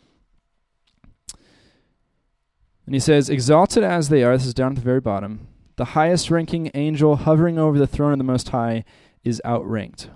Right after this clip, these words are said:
wonder of wonders, by the most insignificant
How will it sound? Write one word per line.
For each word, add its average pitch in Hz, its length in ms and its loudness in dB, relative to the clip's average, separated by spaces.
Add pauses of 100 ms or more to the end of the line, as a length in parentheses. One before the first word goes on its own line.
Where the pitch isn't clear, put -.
wonder 151 640 0
of 107 160 -6
wonders, 101 640 -10 (560)
by 131 120 2
the 131 60 4
most 127 300 0
insignificant 143 960 -2